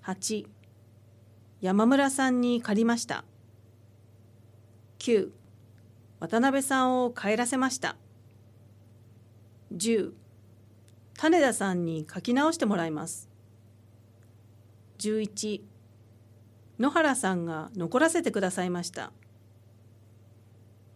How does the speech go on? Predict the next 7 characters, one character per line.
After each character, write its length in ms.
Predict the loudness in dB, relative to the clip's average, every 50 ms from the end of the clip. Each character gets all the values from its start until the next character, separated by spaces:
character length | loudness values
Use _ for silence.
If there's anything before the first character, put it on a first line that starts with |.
| -14 -10 -6
十 240 | -2 0 2 2
二、 280 | 2 2 2 0 -2 -4 -8 -20 -20 -20 -20 -20 -20 -20 -20 -20 -20 -20 -20 -20 -20 -20 -20 -14 -6
森 240 | -2 2 2 4 2
さ 220 | 2 2 2 2
ん 80 | 2 2
が 320 | 4 4 4 4 2 2 0
教 60 | -4